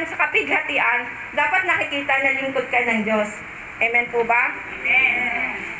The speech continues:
Speaker 1: Minsan nagtatampo tayo. Hindi tayo naka-, ano, ng ayuda, nagtampo na tayo, di ba? Dapat ano man yung hirap na dinadaanan mo, ipakita mo sa sarili mo na lingkod ako ng Diyos. Tandaan po natin, walang lingkod ng Diyos sa pinabayaan.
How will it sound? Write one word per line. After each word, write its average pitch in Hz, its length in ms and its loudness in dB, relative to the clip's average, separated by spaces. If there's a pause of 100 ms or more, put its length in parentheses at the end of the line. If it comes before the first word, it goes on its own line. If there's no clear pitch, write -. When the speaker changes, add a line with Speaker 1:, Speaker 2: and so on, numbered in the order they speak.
(360)
Speaker 1:
Minsan 339 240 2
nagtatampo 262 640 0
tayo. 269 320 4 (800)
Hindi 220 240 -2
tayo 269 240 2
naka-, 262 480 2
ano, 269 80 2
ng 277 240 0
ayuda, 262 320 0 (160)
nagtampo 247 360 -2
na 247 120 2
tayo, 247 360 2
di 220 120 0
ba? 214 240 4 (1040)
Dapat 359 280 2
ano 403 280 2
man 403 160 4
yung 359 160 2
hirap 359 320 4
na 330 80 4
dinadaanan 311 720 2
mo, 339 80 4
ipakita 392 440 2
mo 370 40 -2
sa 466 160 2
sarili 349 480 2
mo 320 80 4
na 392 240 4
lingkod 320 240 2
ako 311 240 2
ng 285 160 2
Diyos. 285 220 2 (500)
Tandaan 403 400 2
po 403 80 4
natin, 359 400 2
walang 339 320 4
lingkod 330 400 2
ng 330 240 4
Diyos 311 160 2
sa 285 160 2
pinabayaan. 233 840 2